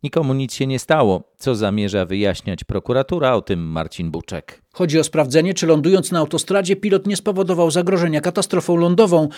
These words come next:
Speaker 2: bo ruch samochodowy w tym miejscu nie był wówczas wstrzymany. Wstępnie ustalono, że powodem awaryjnego lądowania była usterka maszyny.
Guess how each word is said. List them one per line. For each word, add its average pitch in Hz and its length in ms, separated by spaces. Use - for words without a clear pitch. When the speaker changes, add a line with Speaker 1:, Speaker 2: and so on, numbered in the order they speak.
Speaker 2:
bo 151 120
ruch 196 140
samochodowy 190 540
w - 60
tym 185 200
miejscu 185 320
nie 185 160
był 143 160
wówczas 135 420
wstrzymany. 165 680
Wstępnie 233 420
ustalono, 147 460
że 160 120
powodem 185 440
awaryjnego 180 520
lądowania 165 560
była 175 220
usterka 175 460
maszyny. 156 520